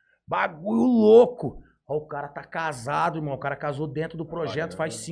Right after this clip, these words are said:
Speaker 1: cinco meses. O cara tá trabalhando, registradinho, a menina é registrada. Massa, mano. Eu já quebrei as estatísticas de muitas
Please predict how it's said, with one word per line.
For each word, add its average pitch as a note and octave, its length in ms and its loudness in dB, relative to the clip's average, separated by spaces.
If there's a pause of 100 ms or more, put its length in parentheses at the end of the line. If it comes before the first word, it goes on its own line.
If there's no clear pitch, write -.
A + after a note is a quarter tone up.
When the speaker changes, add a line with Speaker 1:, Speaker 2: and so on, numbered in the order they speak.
Speaker 1:
cinco F#3 140 -8
meses. D#3+ 340 0
O - 60 -14
cara D3+ 160 -4
tá D3+ 100 -8
trabalhando, E3 800 -4 (300)
registradinho, F3 1080 -4
a E3+ 60 -4
menina D#3+ 420 -6
é - 20 -6
registrada. D#3+ 1000 -8 (840)
Massa, C#3+ 680 -8
mano. - 180 -20 (880)
Eu B2+ 80 -6
já D#3 120 -6
quebrei D#3 320 -8
as E3 140 -6
estatísticas E3 640 -14
de D3+ 100 -12
muitas D#3 380 -12